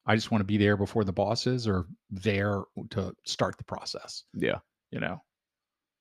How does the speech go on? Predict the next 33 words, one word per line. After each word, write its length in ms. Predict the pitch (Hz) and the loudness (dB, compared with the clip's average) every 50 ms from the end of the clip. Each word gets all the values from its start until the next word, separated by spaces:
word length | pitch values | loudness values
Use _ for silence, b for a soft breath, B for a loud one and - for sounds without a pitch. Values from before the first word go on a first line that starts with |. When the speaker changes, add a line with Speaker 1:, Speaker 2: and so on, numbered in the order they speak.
| _ _ _ _ _ | _ _ _ _ _
Speaker 1:
'Cause 320 | - 113 101 - - - - 120 | -2 -2 -2 -2 -2 -4 -2 2
otherwise 440 | - 135 123 117 101 107 104 98 107 | 4 4 6 6 6 4 2 2 2
I'm 120 | 104 95 | 0 0
just 120 | 95 - - | -2 -2 0
gonna 140 | 110 92 | 0 0
worry 280 | 87 98 110 104 98 92 | 0 0 0 0 0 0
about 200 | 85 90 92 - | 0 -2 -2 0
not 240 | 104 98 98 - - | 0 -2 -2 -2 -4
being 260 | - - - - - 87 | -10 -10 -10 -12 -14 -12
there. 280 | 85 - - - - - _ _ _ _ _ - _ _ _ _ _ _ _ _ - | -12 -12 -12 -12 -14 -16 _ _ _ _ _ -20 _ _ _ _ _ _ _ _ -4
And 120 | 110 104 117 | -2 -2 2
each 80 | 123 | 4
Speaker 2:
This 140 | 120 110 110 | 6 6 6
Speaker 1:
and 80 | - 117 | 4 2
Speaker 2:
is 20 | |
Speaker 1:
every 140 | 110 - 85 | 2 2 2
Speaker 2:
very 100 | 85 85 | 0 0
Speaker 1:
one 120 | 92 92 87 | -2 -2 -2
of 40 | 87 | -2
Speaker 2:
true. 100 | 87 87 | -2 -4
Speaker 1:
those. 320 | 85 78 156 - - - - _ _ _ _ _ _ _ _ _ _ _ _ _ _ _ _ _ _ _ _ _ _ _ _ _ | -4 -6 -8 -10 -12 -12 -16 _ _ _ _ _ _ _ _ _ _ _ _ _ _ _ _ _ _ _ _ _ _ _ _ _
So 220 | - - 127 117 110 | -2 0 2 2 4
that, 500 | 101 131 139 185 226 226 156 147 - - _ _ _ _ _ _ _ _ _ _ - | 4 6 8 8 8 8 6 2 -2 -6 _ _ _ _ _ _ _ _ _ _ -2
we've 220 | - 131 123 117 - | 2 2 2 2 4
covered 300 | - 156 160 160 156 139 | 6 6 8 8 6 2
the 60 | 127 | 2
major 300 | 131 131 131 123 123 120 | 2 2 2 2 0 -2
points 640 | - - 156 196 208 156 110 - - - - - - _ _ _ _ _ _ _ _ _ _ _ _ _ _ _ _ _ _ _ _ _ _ _ _ _ _ _ _ _ _ _ _ _ _ _ _ _ _ - | 0 2 2 2 2 0 -2 -4 -8 -8 -8 -10 -14 _ _ _ _ _ _ _ _ _ _ _ _ _ _ _ _ _ _ _ _ _ _ _ _ _ _ _ _ _ _ _ _ _ _ _ _ _ _ 2
Speaker 2:
All 100 | 87 80 | 4 4
right. 240 | 78 76 95 120 131 | 4 2 2 0 2
Speaker 1:
on 220 | 127 120 104 98 | 2 2 2 2
work 240 | 92 117 - - - | 0 -2 -2 -2 -2
ethic. 380 | 156 95 - - - - - | -2 -2 -2 -2 -4 -6 -8